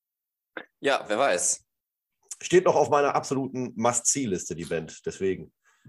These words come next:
Speaker 2: Also dieses Jahr, dieses Jahr kann ich nicht, wenn das, äh, Maifeld ist, sonst wäre ich sofort da, wenn die Cardigans sind. Vielleicht verwirklichen sie es nächstes Jahr, dann bin ich dort.
Speaker 1: Sehr gut.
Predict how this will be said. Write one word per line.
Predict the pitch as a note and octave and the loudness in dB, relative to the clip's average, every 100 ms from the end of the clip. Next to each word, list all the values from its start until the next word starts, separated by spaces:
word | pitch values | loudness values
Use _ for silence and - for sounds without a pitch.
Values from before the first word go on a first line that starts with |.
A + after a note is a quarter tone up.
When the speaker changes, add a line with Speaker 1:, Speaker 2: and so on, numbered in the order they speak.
| - | -10
Speaker 2:
Also | - A2+ | -4 -2
dieses | A#2+ D#3 | -2 2
Jahr, | E3+ - | 0 0
dieses | D3+ D#3 | -6 -2
Jahr | E3+ | -2
kann | F#3 A3 | 0 0
ich | B2 | -2
nicht, | G#2 - | -4 -4
wenn | G2 | -4
das, | F#2+ F#2 | -4 -6
äh, | G#2 F#2+ | -2 -2
Maifeld | F#2 G2 - F#2+ F#2 | -2 -2 -2 -2 -2
ist, | A2+ | -4
sonst | G2+ G2 - | -4 -8 -2
wäre | A2 | 0
ich | A2 G#2+ | 0 -2
sofort | C3+ C3+ A#2+ | -2 0 0
da, | B2 G2 | 2 0
wenn | F2 | -2
die | E2 | -6
Cardigans | - F2 E2+ F2 - | -4 -4 -2 -6 -6
sind. | G2+ - - - _ _ _ | -8 -8 -20 -20 _ _ _
Vielleicht | - G2+ - | -4 -4 0
verwirklichen | G2+ G#2 - G#2+ G2 | -2 -2 -4 -6 -2
sie | |
es | G2+ - | -2 -2
nächstes | G#2+ G#2 E2 | -4 -4 -6
Jahr, | D#2 | -2
dann | E2 F2+ | -2 0
bin | D#3 - | -2 -2
ich | A#2 - | -10 0
dort. | G2+ E2 - _ _ _ _ _ _ _ | 0 0 -4 _ _ _ _ _ _ _
Speaker 1:
Sehr | - G2+ | -10 -8
gut. | F#2+ F#2+ | -8 -10